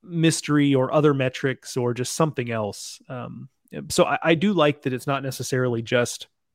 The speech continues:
"Hey, you know what? If you, if you schedule this way and you refuse to play these teams and you, you know, play a, a whole bunch of road game, whatever it is,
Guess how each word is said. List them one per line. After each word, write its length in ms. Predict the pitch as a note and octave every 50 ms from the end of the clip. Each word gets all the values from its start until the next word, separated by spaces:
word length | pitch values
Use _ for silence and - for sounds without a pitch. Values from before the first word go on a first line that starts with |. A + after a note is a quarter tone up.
| _ _ _ _ _ _ _ _ _ - - -
"Hey, 140 | - D3+
you 160 | C#3+ C3 C3 B2+
know 120 | C3 C3
what? 180 | C3+ C#3 C3+ C3+
If 160 | B2 - A#2+
you, 180 | A#2 A2+ A2 - - - - - - - - - _
if 60 | _ B2
you 60 | A#2+
schedule 420 | - - E3 E3 D#3+ D#3 D#3 D3+
this 240 | C3 D#3 D#3+ D#3 -
way 300 | D3+ D3 C#3+ D3 C#3+ C#3
and 100 | C3 B2
you 80 | A2+ A2
refuse 400 | A2+ - - - D#3+ D#3+ D3+ C3+
to 80 | D3+
play 240 | - - C#3+ C#3 C3+
these 240 | C3 C#3 C#3 C3 -
teams 420 | - C#3 C3 B2+ B2+ B2+ B2 A2
and 140 | A#2 A2+ A2
you, 200 | A2 A2 G#2+ - _ _ _ _ _ _ _ _ _ _
you 60 | - A#2+
know, 80 | G#2+
play 240 | - - D#3+ F3 F3
a, 80 | D#3+ C#3
a 80 | D#3 - _ F2 - - - -
whole 160 | D3+ C3+ D#3+
bunch 220 | D3+ D#3+ C3+ - C#3+
of 80 | C3+
road 180 | C#3+ D3 D3 C3+
game, 160 | D3 D3 C#3+
whatever 300 | D#3 E3+ F3+ E3+ D#3 C#3+
it 40 | C#3
is, 560 | C#3+ B2+ A2+ A2 A2 G#2+ G#2+ - - -